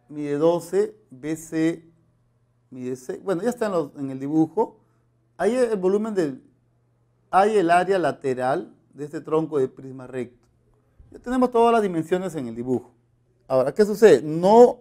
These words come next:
hay una fórmula para hallar el área lateral. Lo que hay que hacer es hallar el área de cada una de las caras laterales y luego sumarlas.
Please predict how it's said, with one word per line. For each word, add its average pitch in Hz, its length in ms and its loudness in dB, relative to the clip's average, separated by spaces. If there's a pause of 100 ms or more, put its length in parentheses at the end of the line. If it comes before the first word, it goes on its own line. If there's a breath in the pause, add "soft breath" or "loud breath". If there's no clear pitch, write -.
hay 190 460 8
una 180 260 0
fórmula 147 680 8 (760)
para 135 220 4
hallar 165 300 4
el 165 140 2
área 165 260 4
lateral. 147 560 0 (880)
Lo 123 160 2
que 160 80 0
hay 190 60 2
que 208 80 4
hacer 196 240 4
es 202 160 6
hallar 170 400 2 (100)
el 139 160 -2
área 185 240 6
de 185 60 -12
cada 196 320 6
una 202 300 2
de 147 60 2
las 131 140 -4
caras 165 320 4
laterales 156 460 2
y 135 60 -10
luego 120 200 -4
sumarlas. 139 720 0